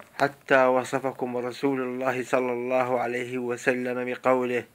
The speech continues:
"يأتي زمان على الناس يصلون في المسجد وليس فيهم مؤمن واحد". انظروا إليهم، انظروا لهؤلاء الصبية كيف يعيشون في رغد العيش في جنات الدنيا،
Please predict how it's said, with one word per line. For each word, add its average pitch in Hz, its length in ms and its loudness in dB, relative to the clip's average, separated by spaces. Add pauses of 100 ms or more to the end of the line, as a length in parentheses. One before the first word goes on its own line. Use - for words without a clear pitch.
(260)
"يأتي 131 400 2
زمان 127 540 4
على 131 220 2
الناس 127 500 2
يصلون 127 580 0
في 123 80 -8
المسجد 120 680 0
وليس 127 540 2
فيهم 127 680 -2
مؤمن 139 600 2
واحد". 113 540 2 (420)
انظروا 131 480 0
إليهم، 123 640 0 (800)
انظروا 143 440 12
لهؤلاء 135 680 12
الصبية 131 680 10 (140)
كيف 135 200 0
يعيشون 131 720 0
في 131 220 2
رغد 123 360 4
العيش 123 520 -2
في 127 160 -2
جنات 123 540 0
الدنيا، 123 720 2